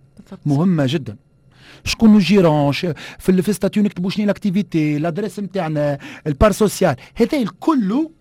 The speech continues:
Speaker 2: يتحط من الأول بالكل. معلومة أخرى نعطيها، فما برشا ناس يقول لك: "أنا ما نحل، نجم نحل سوسيتي إلا من معناتها نحضر رأس المال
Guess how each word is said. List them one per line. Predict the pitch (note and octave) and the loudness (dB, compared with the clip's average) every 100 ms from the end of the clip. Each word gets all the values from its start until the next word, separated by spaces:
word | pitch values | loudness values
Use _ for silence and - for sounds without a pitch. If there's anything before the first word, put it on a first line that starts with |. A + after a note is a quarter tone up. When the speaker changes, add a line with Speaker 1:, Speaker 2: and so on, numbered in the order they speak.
| _ _ | _ _
Speaker 2:
يتحط | F#3 F#3 D4 - | -16 -12 -14 -12
من | A3 | -12
الأول | A3 C#4 C4 _ - | -10 -10 -10 _ -10
بالكل. | E3 F3+ B2+ _ _ _ _ _ _ _ _ _ _ _ _ _ - - _ - - | -8 -8 -12 _ _ _ _ _ _ _ _ _ _ _ _ _ -20 -20 _ -20 -10
معلومة | D3 C#4 E4+ F4 | -6 -2 0 0
أخرى | F#3+ F3 | 0 -2
نعطيها، | D#3+ D#3 F3+ - - _ _ _ _ - | -2 0 0 -2 -8 _ _ _ _ -6
فما | B3+ C4 | -2 2
برشا | C4 C#4+ A#3 | 2 2 0
ناس | C4+ C4+ | -4 -4
يقول | B3+ B3+ | -6 -8
لك: | A#3+ | -6
"أنا | A#3+ | -6
ما | A3 | -4
نحل، | G3 A3+ A3+ F#3+ F#3+ | -6 -6 -4 -4 -2
نجم | G#3+ F3 | -2 -4
نحل | E3 A3 G3 | -6 -6 -8
سوسيتي | G3 - F#3 A#3+ B3+ | -10 -10 -10 -10 -10
إلا | A3 G#3 | -8 -6
من | G3 F#3 F3+ D3+ E3 D#3 D3 | -6 -8 -12 -16 -14 -14 -12
معناتها | C3 C3 | -12 -12
نحضر | B2 E4 F4+ E4 G#3+ | -2 -2 0 -4 -2
رأس | F#3 F3+ | -4 -4
المال | D#3 C3 A#2 F#3 | -6 -4 -2 -4